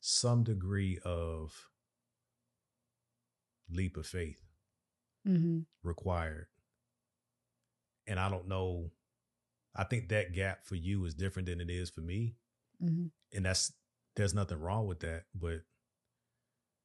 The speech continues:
Speaker 1: I guess we haven't mapped out what it means. So I'm chasing, I won't even say I'm chasing, I'm pursuing something that's not defined. And I can, I could see it getting frustrating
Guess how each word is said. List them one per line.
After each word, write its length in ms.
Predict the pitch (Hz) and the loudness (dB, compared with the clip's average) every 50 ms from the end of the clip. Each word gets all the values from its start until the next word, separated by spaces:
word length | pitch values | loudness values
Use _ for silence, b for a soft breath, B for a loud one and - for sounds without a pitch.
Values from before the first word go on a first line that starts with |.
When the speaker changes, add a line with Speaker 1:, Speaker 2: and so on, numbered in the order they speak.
| _ _ _ _ _ _ _ _ _ _ _ _ _ _ _ _ _ _ _ - | _ _ _ _ _ _ _ _ _ _ _ _ _ _ _ _ _ _ _ -4
Speaker 1:
I 40 | 90 | -2
guess 180 | 90 95 - | 0 0 0
we 100 | - 123 107 | 2 2 2
haven't 280 | 101 104 95 92 85 | 2 2 0 0 -2
mapped 300 | 90 98 104 98 - - | 0 0 0 -2 -2 -2
out 260 | 98 95 92 85 85 - _ _ _ _ _ _ _ _ _ - | -2 -2 -2 -2 -4 -8 _ _ _ _ _ _ _ _ _ -6
what 180 | 90 92 98 95 | -2 0 0 0
it 120 | 90 78 | 0 -2
means. 440 | 87 98 107 107 101 92 87 85 - | -2 0 2 2 2 2 0 -2 -2
So 80 | - 85 | -2 -2
I'm 180 | 87 101 107 | -2 -2 -2
chasing, 600 | 101 - 104 98 98 92 - - 90 87 87 82 80 _ _ _ _ _ _ _ _ _ _ _ _ _ _ _ _ _ _ _ _ _ _ _ _ _ _ _ _ _ _ _ _ _ _ _ _ _ _ - _ _ _ _ _ _ _ _ _ _ _ _ _ _ _ _ _ _ _ _ _ _ - | 0 0 0 0 0 0 -2 -2 -4 -4 -6 -6 -8 _ _ _ _ _ _ _ _ _ _ _ _ _ _ _ _ _ _ _ _ _ _ _ _ _ _ _ _ _ _ _ _ _ _ _ _ _ _ -20 _ _ _ _ _ _ _ _ _ _ _ _ _ _ _ _ _ _ _ _ _ _ 0
I 40 | 123 | 2
won't 140 | 131 135 135 | 4 4 6
even 120 | 127 117 | 6 4
say 140 | - - 110 | 4 4 2
I'm 100 | 95 90 | 2 0
chasing, 360 | - - 120 117 - - 92 | 2 2 4 4 4 2 0
I'm 100 | 98 107 | -2 -2
pursuing 440 | 95 98 92 - - 123 120 117 107 | -2 0 0 2 4 4 6 6 4
something 280 | - - 101 92 85 90 | 4 2 -2 -2 -2 -2
that's 160 | 90 85 92 | -2 0 0
not 180 | 104 98 90 | 0 -2 -2
defined. 520 | 87 - - 98 104 104 98 87 82 78 78 _ _ _ _ _ _ _ _ _ _ _ _ _ _ _ _ _ _ _ _ - - | -4 -6 -4 -2 -2 0 0 -2 -2 -4 -8 _ _ _ _ _ _ _ _ _ _ _ _ _ _ _ _ _ _ _ _ -4 -2
And 100 | 95 92 | 2 2
I 80 | 90 | 2
can, 260 | 87 - 92 87 85 - _ _ _ - - | 2 0 -2 -4 -4 -6 _ _ _ -4 0
I 80 | 98 | 0
could 200 | 92 - - 80 | 0 0 0 -2
see 260 | - - - 113 104 95 | -2 0 2 2 0 0
it 80 | 87 | -2
getting 240 | 87 95 92 92 82 | -2 -2 -2 -2 -4
frustrating 840 | - - - 107 101 92 - - 95 90 87 85 82 82 80 80 | -6 -4 -2 -2 0 0 -2 -2 -2 -2 -2 -2 -4 -6 -6 -8